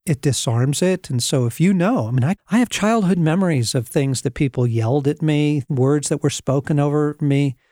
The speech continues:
And I, I go back and say, "You know, I forgive that. I forgive you. And I actually pray blessing on you." Or if I have a sense that it is the Wiccans who live next door, or, or it is occultic, still,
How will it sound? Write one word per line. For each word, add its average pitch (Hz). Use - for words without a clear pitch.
And 147
I, 143
I 185
go 196
back 185
and 147
say, 160
"You 151
know, 170
I 208
forgive 151
that. 131
I 226
forgive 147
you. 147
And 190
I 220
actually 220
pray 170
blessing 127
on 113
you." 104
Or 147
if 135
I 135
have 131
a 131
sense 139
that 123
it 110
is 139
the 139
Wiccans 139
who 135
live 127
next 127
door, 127
or, 127
or 127
it 113
is 123
occultic, 139
still, 202